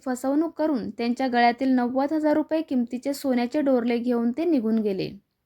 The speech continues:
सदर घटना घडल्यानंतर श्रीमती नलिनी ओंकार गायकवाड यांनी तळेगाव एमआयडीसी पोलीस ठाण्यास गुन्ह्याची वर्दी दिली होती. दाखल गुन्ह्याचा तपास डीबी पथकाचे पोलीस हेड कॉन्स्टेबल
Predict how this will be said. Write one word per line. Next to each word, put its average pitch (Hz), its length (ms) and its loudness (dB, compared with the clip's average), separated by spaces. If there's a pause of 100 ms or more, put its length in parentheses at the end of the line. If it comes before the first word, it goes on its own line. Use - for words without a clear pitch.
(580)
सदर 339 360 4
घटना 330 360 0
घडल्यानंतर 269 760 2 (120)
श्रीमती 254 480 0
नलिनी 247 400 2
ओंकार 285 420 2
गायकवाड 247 400 2
यांनी 269 340 2 (600)
तळेगाव 302 420 4
एमआयडीसी 247 640 0
पोलीस 247 420 -2
ठाण्यास 269 320 -2
गुन्ह्याची 247 420 2
वर्दी 233 300 0
दिली 220 240 0
होती. 208 480 -4 (720)
दाखल 247 420 4
गुन्ह्याचा 294 380 2 (100)
तपास 269 400 -2
डीबी 240 340 0
पथकाचे 254 580 -4
पोलीस 233 400 -4
हेड 240 180 -2
कॉन्स्टेबल 240 540 -2